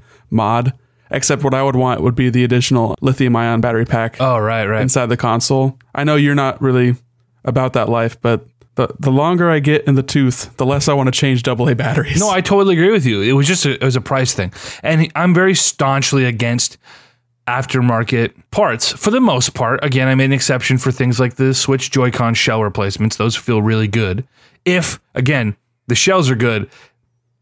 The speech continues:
Speaker 2: if you're using the, uh, O E M buttons, right, and, and, and pads and triggers and stuff. With Game Boy parts, when I, when I initially did, I did a couple versions of that mod,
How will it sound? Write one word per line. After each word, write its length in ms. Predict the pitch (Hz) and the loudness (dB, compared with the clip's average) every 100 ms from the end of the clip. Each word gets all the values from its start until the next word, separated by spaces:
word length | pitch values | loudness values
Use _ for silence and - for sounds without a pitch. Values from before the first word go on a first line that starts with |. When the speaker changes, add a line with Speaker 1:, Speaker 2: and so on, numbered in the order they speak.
| _ - | _ -2
Speaker 2:
if 160 | 131 | 0
you're 100 | 131 | 2
using 380 | 127 123 120 117 | 2 2 2 2
the, 320 | 110 110 107 - | 2 2 2 -2
uh, 180 | 104 - | -4 -2
O 220 | 123 120 | 0 0
E 120 | 113 | 0
M 300 | 110 107 101 - _ _ _ | 0 0 -2 -4 _ _ _
buttons, 580 | 143 139 120 107 113 - _ _ | -2 0 2 2 0 -4 _ _
right, 320 | 123 110 113 - | -2 -2 -2 -4
and, 300 | 117 110 101 | -4 -2 -2
and, 260 | 107 104 101 | -4 -4 -4
and 160 | 104 98 | -4 -4
pads 320 | - 135 123 | -4 -2 -2
and 100 | 110 | -2
triggers 260 | 104 165 131 | 0 0 0
and 100 | 110 | -2
stuff. 300 | - 90 - _ _ - | -2 -4 -8 _ _ -6
With 280 | 143 135 135 | -2 -2 0
Game 200 | 135 175 | 0 2
Boy 120 | 165 139 | 2 2
parts, 380 | 139 127 - - - - - - | 0 -2 -4 -10 -20 -20 -16 -4
when 120 | 123 | -2
I, 80 | 123 - | -2 0
when 140 | 127 | 0
I 60 | 120 | 0
initially 540 | 117 123 139 - 127 | 0 2 2 0 0
did, 460 | 110 131 131 127 123 | 0 0 0 0 -2
I 80 | 123 | 0
did 120 | 170 | 2
a 40 | 143 | 2
couple 280 | 143 127 | 0 0
versions 300 | 113 117 113 | 0 0 0
of 60 | 104 | 0
that 140 | 101 | -2
mod, 300 | 101 104 95 | -2 -2 -2